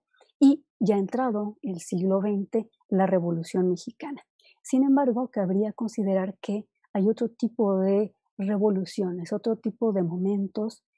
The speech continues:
que, eh, son un parteaguas para el país, y uno de ellos es justamente el que protagonizaron estas mujeres de pluma.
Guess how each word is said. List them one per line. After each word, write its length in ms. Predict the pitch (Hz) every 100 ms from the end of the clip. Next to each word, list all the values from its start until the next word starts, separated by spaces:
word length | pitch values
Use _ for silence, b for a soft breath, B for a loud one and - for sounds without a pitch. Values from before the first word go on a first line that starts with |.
| _ _
que, 360 | - 202 208 233
eh, 260 | 190 185 175
son 200 | 214 208
un 100 | 208
parteaguas 960 | 196 185 - 196 220 185 190 190 - _ _ _ -
para 320 | 196 185 185
el 80 | 185
país, 480 | - 185 175 165 - b b
y 100 | 226
uno 220 | 240 233
de 100 | 220
ellos 280 | 202 202 202
es 100 | 190
justamente 640 | 226 - 196 185 175 165
el 120 | 202
que 120 | 254 185
protagonizaron 920 | 190 190 180 185 175 - 190 190 185 _ _ _ -
estas 280 | 180 226 202
mujeres 460 | 185 - 185 190
de 100 | 175
pluma. 420 | 170 285 320 -